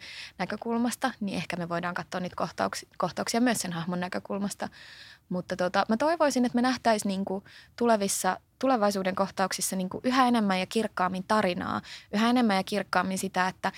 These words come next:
mitä tää tarkoittaa näille hahmoille ja mitä tää kaikki, mitä tässä tapahtuu, niille on. Mä toivon, että me nähdään lisää niinku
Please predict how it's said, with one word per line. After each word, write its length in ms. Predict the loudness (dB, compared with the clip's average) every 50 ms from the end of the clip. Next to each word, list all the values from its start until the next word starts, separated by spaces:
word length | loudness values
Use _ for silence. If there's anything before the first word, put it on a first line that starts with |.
| -8 -12 -2 0
mitä 220 | 2 2 2 2
tää 200 | 2 2 2 2
tarkoittaa 520 | 4 4 4 4 2 0 -6 -6 -4 -4 -4
näille 200 | -2 -2 -2 0
hahmoille 520 | 2 2 2 2 2 0 0 0 -2 -4 -6 -8 -10 -4 0
ja 60 | 2
mitä 200 | 2 2 2 2
tää 180 | 2 2 2
kaikki, 340 | 4 4 2 2 2 -2 -6
mitä 200 | -6 -6 -6 -6
tässä 200 | -6 -6 -4 -2
tapahtuu, 500 | -2 -2 -2 -4 -8 -10 -8 -8 -6 -4
niille 280 | -4 -4 -2 -2 -2 -2 0
on. 260 | 0 0 0 0 -4 -6 _ -20 -20 -20 -20 _ _ _ _ _
Mä 80 | 2 4
toivon, 160 | 4 6 4
että 100 | 4 2
me 80 | 2 2
nähdään 320 | 2 4 4 4 2 2
lisää 340 | 2 0 0 0 -2 0 -2
niinku 400 | -2 -4 -6 -6 -6 -8 -8